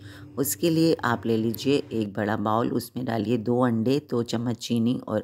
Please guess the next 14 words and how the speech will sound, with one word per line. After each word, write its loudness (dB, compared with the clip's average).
आधा 0
गिलास, 2
छोटा 2
गिलास 0
दूध -4
का। -2
अब 2
उसको 2
अच्छी 0
तरह 2
से -2
बीट -4
कर -4
लेंगे। 2